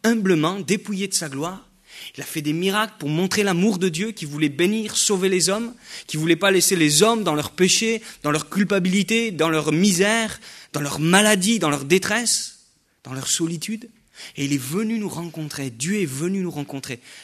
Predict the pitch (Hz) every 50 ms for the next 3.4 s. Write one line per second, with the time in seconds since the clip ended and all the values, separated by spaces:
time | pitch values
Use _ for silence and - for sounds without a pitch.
0 | - - 147 165 165 170 196 233 240 226 202 170 151 160 147 - - 165 160 156
1 | - - - - 143 143 156 175 180 180 165 151 139 127 120 120 123 151 190 202
2 | 226 302 330 - _ _ _ _ _ - 156 151 143 147 139 - 143 131 131 131
3 | 147 156 147 156 160 156 156 143